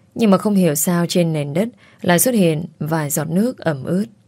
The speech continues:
Tôi tìm kiếm xem những giọt nước ấy xuất phát từ đâu. Rồi thì bất ngờ, chỉ là nơi sản sinh ra chúng lại chính trên gương mặt của mình. Quái lạ thật đấy. Vì sao tôi phải rơi nước mắt?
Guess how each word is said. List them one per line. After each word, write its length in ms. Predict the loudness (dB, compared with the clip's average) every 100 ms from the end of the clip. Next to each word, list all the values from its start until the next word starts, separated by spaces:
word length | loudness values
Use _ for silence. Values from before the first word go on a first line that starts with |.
| _ _ _ _ _ _ _ _
Tôi 240 | 4 4
tìm 200 | 4 0
kiếm 220 | 2 0
xem 340 | 0 0 0 -4 -10 _ _ _
những 160 | -2 2
giọt 120 | 4
nước 180 | 2 2
ấy 260 | 2 2
xuất 160 | 2 -2
phát 200 | -2 -6
từ 120 | -2 -2
đâu. 280 | -2 -4 -6 _ _ _ _ _ -20 _
Rồi 260 | 2 4 4
thì 100 | 4
bất 160 | 2
ngờ, 380 | 2 2 2 -2 -8 _ _ _ _ _
chỉ 180 | 0 4
là 140 | 6 4
nơi 380 | 4 4 4 0
sản 280 | -2 0
sinh 220 | 0 0 0
ra 160 | -2
chúng 400 | -2 -2 -2 -6 -10 -20 -20 -2
lại 200 | 2 4
chính 220 | 2 -2
trên 240 | 0 0 2
gương 240 | 0 0
mặt 180 | -2 -4
của 100 | -8
mình. 260 | -8 -10 -14 _ _ _ _ _ _ _ _ _ _
Quái 200 | 2 4
lạ 200 | 2 0
thật 140 | -4 -6
đấy. 240 | -6 -8 _ _ _ _ _ -20 _
Vì 260 | 0 4 4
sao 320 | 2 2 2
tôi 140 | 2
phải 160 | 0 0
rơi 140 | 0
nước 140 | 0 0
mắt? 200 | -2